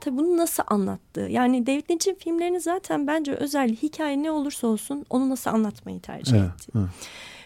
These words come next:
Speaker 1: Bence onun filmlerini bizim kafamızı karıştıran şey ve bizi hep sorgulamaya götüren şey de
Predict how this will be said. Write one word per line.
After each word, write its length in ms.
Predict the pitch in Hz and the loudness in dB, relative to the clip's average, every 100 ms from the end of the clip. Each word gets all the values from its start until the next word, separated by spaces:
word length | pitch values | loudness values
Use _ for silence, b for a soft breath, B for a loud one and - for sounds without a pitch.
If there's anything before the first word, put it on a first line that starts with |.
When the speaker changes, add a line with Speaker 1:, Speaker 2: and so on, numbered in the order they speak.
| B | B
Speaker 1:
Bence 420 | 254 359 381 381 392 | 2 2 2 0 0
onun 180 | 302 | -2
filmlerini 400 | 359 320 320 320 | -2 -2 -2 -2
bizim 160 | 269 294 | -2 -4
kafamızı 460 | - 233 247 247 277 | -4 0 2 2 0
karıştıran 600 | 233 214 - - 226 226 | -2 -2 -2 0 0 0
şey 440 | - - - 214 | -2 -6 -8 -8
ve 160 | 214 185 | -8 -6
bizi 360 | 202 185 220 233 _ | -6 -2 -2 -4 _
hep 200 | 220 - | -10 -8
sorgulamaya 640 | - 196 185 202 202 214 | -4 -4 -2 -2 0 0
götüren 460 | 202 196 - 214 208 | 0 -2 -2 -2 -2
şey 340 | - 220 226 | -2 -2 0
de 180 | 185 240 | 0 -2